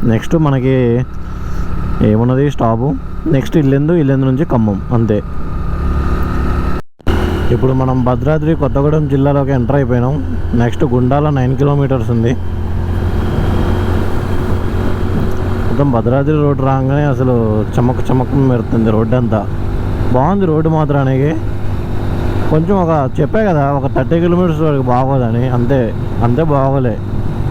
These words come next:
కానీ లొకేషన్ మాత్రానికి ఏకదమ్, ఏకదమ్ ఉంది. సన్ఫ్లవర్, సన్ఫ్లవర్ ఫ్లవర్స్ ఉన్నాయి కదా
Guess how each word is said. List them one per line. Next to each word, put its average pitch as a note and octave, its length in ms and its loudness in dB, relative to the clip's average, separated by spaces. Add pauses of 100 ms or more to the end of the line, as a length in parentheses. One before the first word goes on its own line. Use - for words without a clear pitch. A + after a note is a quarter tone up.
(240)
కానీ F3 220 2
లొకేషన్ G3 380 0
మాత్రానికి C3+ 840 0 (100)
ఏకదమ్, C#3+ 680 0
ఏకదమ్ D3+ 380 0
ఉంది. A2 320 0 (2000)
సన్ఫ్లవర్, B2 920 0
సన్ఫ్లవర్ C3 440 2
ఫ్లవర్స్ B2+ 380 0
ఉన్నాయి A#2+ 220 2
కదా G#2+ 220 2